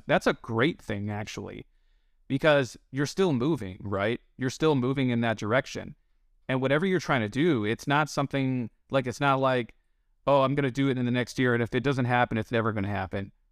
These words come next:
Wrong. You, you can spend the rest of your life doing that or, like, working towards doing it. You just have to keep doing it slowly, you know? And if you spend twenty minutes each day doing the thing,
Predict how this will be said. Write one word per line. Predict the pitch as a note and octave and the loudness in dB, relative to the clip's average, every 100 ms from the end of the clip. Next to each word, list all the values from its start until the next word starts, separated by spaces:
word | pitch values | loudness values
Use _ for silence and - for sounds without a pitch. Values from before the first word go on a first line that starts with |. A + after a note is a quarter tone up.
| _ | _
Wrong. | C3 G#3 E3+ F#2+ - _ _ _ _ | 2 4 4 0 -10 _ _ _ _
You, | B2+ C#3 C#3+ C3+ | -4 0 0 -2
you | C3+ D#3 | -2 -2
can | D#3 G3 | -2 -2
spend | F3+ - D3+ | -2 0 2
the | C#3 | 2
rest | A#2 A2+ - | 2 0 0
of | |
your | C3 A2 | 2 2
life | G2 G2 A#2+ - _ _ _ _ _ _ _ _ _ _ _ | 0 -2 -4 -8 _ _ _ _ _ _ _ _ _ _ _
doing | C#3+ F3 A3 A#2 | 0 2 2 0
that | F#2 F#2+ G2+ | -2 -4 -6
or, | C3+ C3 | -2 0
like, | C3 A#2+ | 0 -2
working | A#2 B2+ D#3 F3 | -2 -2 0 -2
towards | D3 B2 A2 | 0 0 0
doing | - B2 D3+ | 0 0 0
it. | G2 G2+ | -2 -6
You | A2+ | -4
just | A2 A2+ | -2 -2
have | - G#2 G#2+ | 0 0 0
to | - | -2
keep | G2+ G#2 | -4 -4
doing | G2+ C3+ A#2+ | -2 0 0
it | F#2+ | -2
slowly, | - - A2 C#3+ G2 - - _ _ _ _ _ _ _ | -8 -6 2 2 0 -6 -14 _ _ _ _ _ _ _
you | - A#2+ | -2 2
know? | A#2 C#3+ D3+ _ _ - | 4 2 -2 _ _ -4
And | B2+ C3 B2+ | -2 0 -2
if | B2+ | -2
you | C3 | -4
spend | C3+ - D3 D#3 C#3+ | -4 0 2 2 0
twenty | - A#2 A#2+ | -2 -2 0
minutes | C3 C3 B2+ - - - _ _ _ | 0 0 -2 -6 -16 -18 _ _ _
each | B2 B2+ - | -2 -2 -2
day | - G#2 A#2 C3 | -2 2 2 0
doing | - G#2+ A2 A#2+ | 0 0 2 0
the | G#2+ | -2
thing, | - A#2+ C#3+ F3+ | -2 0 0 -2